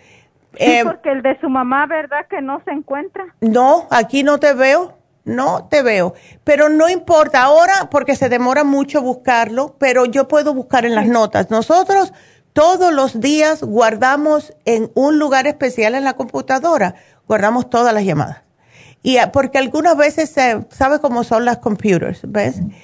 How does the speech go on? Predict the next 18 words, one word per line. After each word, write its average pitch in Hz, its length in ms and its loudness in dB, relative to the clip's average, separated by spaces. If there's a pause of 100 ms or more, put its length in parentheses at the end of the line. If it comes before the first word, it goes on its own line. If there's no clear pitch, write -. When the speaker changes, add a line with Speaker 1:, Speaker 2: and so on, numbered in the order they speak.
(140)
Speaker 2:
Pero 240 180 2
yo 269 200 0
te 320 120 2
voy 302 220 0
a 294 60 2
buscar 247 560 0
Speaker 1:
Sí. 240 100 2
Speaker 2:
anyway, 185 480 0
pero 240 460 0 (400)
sí - 420 -2
es 339 160 2
preocupante 320 1080 -2
que 247 120 0
tengas 226 420 -2
la 233 180 0
diabetes 202 540 0
tan 196 200 -2
alta. 190 480 0